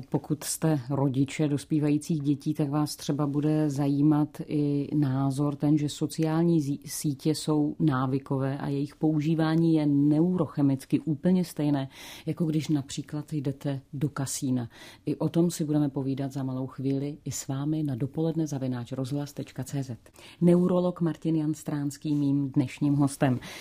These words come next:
Já jsem před malou chvílí, eh, vzpomenula to, že, eh, vy říkáte, že používání sociálních sítí je neurochemicky stejné, jako když jdete do kasína. A to dokonce vy říkáte, že, mm,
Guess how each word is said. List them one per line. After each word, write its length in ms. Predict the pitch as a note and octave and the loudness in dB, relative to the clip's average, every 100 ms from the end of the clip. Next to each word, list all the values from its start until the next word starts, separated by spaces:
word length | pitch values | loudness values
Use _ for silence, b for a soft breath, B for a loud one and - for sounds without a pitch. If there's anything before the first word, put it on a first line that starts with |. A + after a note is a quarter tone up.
| B B - | B B -4
Já 80 | D3+ | -2
jsem 160 | F#3 | -2
před 180 | F3+ F3 | -2 -2
malou 200 | F#3 F#3+ | -2 -2
chvílí, 540 | F3 E3 E3+ E3+ D#3+ - | -2 -2 0 0 0 -2
eh, 220 | D#3 D3 | -2 -2
vzpomenula 600 | - - D#3 D3 D3 D3+ D3+ | -4 2 4 8 8 6 2
to, 180 | D3 | -2
že, 280 | C3+ C#3+ C#3+ C#3 E3 - | -2 -2 -2 -4 -8 -8
eh, 160 | D3 C#3 | -6 -4
vy 80 | |
říkáte, 580 | D3 C3+ D3 C#3 C#3 D3 | -6 -4 -4 -2 0 0
že 160 | C#3+ D3 | 0 -2
používání 1080 | C3+ C#3 D#3+ C3+ D3 D3+ C#3+ C#3+ D3 C#3+ C#3 | 0 -2 0 0 0 0 0 4 6 6 4
sociálních 680 | C#3+ C3+ D#3 D#3 E3 D3 | 0 -4 -2 0 0 0
sítí 560 | - C#3+ C3+ - C#3 C#3+ B B B - | -2 -4 -4 -2 0 0 B B B 2
je 480 | D3+ D3+ D3 C#3+ - | 4 6 4 0 -2
neurochemicky 1300 | C#3+ C#3 C#3+ D3+ D3+ D3 - D#3 D3 - - D3+ D3+ | 2 4 4 4 2 0 2 4 4 2 0 4 4
stejné, 580 | C#3 - C#3+ C#3+ C#3 C#3+ | 2 0 2 4 2 2
jako 260 | C#3+ C3+ C#3+ | -2 -2 -4
když 240 | C#3 C#3 | 0 0
jdete 240 | C3+ C3 D3 | 0 0 0
do 100 | C3 | 0
kasína. 540 | C#3 - B2+ A#2+ A2+ B B B B | -2 -2 0 0 -2 B B B B
A 260 | D3+ C#3+ C#3+ | 0 2 4
to 160 | F3 | 4
dokonce 760 | D#3+ E3 G3+ G3+ - G#3 G3+ G3+ | 4 2 2 0 0 0 0 -2
vy 160 | D3 D3 | 0 0
říkáte, 560 | D3+ D3+ D3 D3 D#3+ | 0 0 0 2 0
že, 400 | C#3+ D3+ D3+ D3 - | 2 2 2 0 -4
mm, 400 | - - - | -6 -6 -8